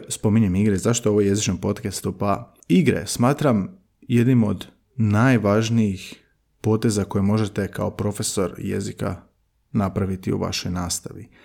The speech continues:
I neovisno o kojoj se razini radi, naravno, pogotovo ako se radi o nižim uzrastima, ali čak će to i više cijeniti srednjoškolci koji su i ovako opterećeni i ovako, eh, ili odrasli ljudi koji su opterećeni poslom.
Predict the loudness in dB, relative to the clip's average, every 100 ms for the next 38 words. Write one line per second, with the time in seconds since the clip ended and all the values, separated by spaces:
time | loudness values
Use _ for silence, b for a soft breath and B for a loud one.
0 | b b b b -2 2 4 4 4 2
1 | 0 -4 -2 -2 -2 -2 -4 -4 -4 -4
2 | -2 0 0 -2 -4 -4 -4 0 0 0
3 | -6 -8 -6 -4 -4 -4 -4 -4 -2 -4
4 | -2 -2 -2 -2 -4 -4 B B B -10
5 | -8 -6 0 0 2 -2 2 2 2 2
6 | 0 -2 -2 0 -2 -2 -6 -4 -4 -6
7 | -4 -4 -2 -4 -4 -4 -4 -4 -2 -4
8 | -4 -4 -2 -4 -4 -4 -4 -4 -4 -6
9 | -6 -8 B B B B -6 -4 -4 -6
10 | -6 -6 -8 -2 4 4 4 0 0 0
11 | -2 -4 -2 -4 -4 -2 -2 -2 -4 -4
12 | -4 -4 -4 -4 -6